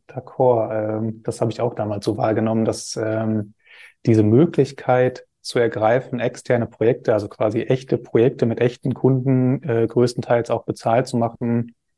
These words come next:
äh, irgendwie von vielen nicht ergriffen wurde. Ähm, und, äh, ja, das, das war auch ein Punkt, der, der mich dann irgendwie in der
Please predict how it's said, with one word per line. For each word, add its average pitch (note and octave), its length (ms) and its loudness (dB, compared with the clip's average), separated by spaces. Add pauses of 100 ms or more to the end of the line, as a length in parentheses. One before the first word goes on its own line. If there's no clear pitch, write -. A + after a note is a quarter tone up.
(480)
äh, A#2+ 60 -2
irgendwie A#2+ 480 0
von B2+ 200 -2
vielen C#3+ 720 0 (140)
nicht D#3+ 160 2
ergriffen C#3 520 -2
wurde. G#2+ 360 -2 (520)
Ähm, A2 640 -2 (340)
und, A2 340 -2
äh, A2 200 -4
ja, G#2+ 160 -2
das, - 260 -16
das - 220 -10
war A2+ 100 2
auch A2 100 -2
ein A2 80 -8
Punkt, A2+ 260 -2
der, A2 360 -2 (100)
der A2 100 -6
mich A#2 140 -4
dann A2+ 120 -2
irgendwie G#2+ 180 -6
in G#2+ 60 0
der G#2+ 140 -2